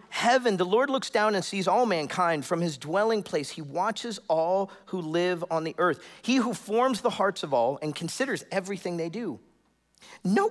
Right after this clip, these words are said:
king is saved by the size of his army. No warrior escapes by his great strength.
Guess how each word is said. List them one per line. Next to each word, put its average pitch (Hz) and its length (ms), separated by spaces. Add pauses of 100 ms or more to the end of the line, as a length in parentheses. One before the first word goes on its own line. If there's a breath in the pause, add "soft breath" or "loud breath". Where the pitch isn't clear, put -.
king 120 420
is 117 100
saved 131 500
by 107 160
the 104 80
size 110 340
of 98 80
his 92 120
army. 107 380 (500 soft breath)
No 226 120
warrior 277 500
escapes 226 420
by 240 200
his 240 120
great 254 240
strength. 269 500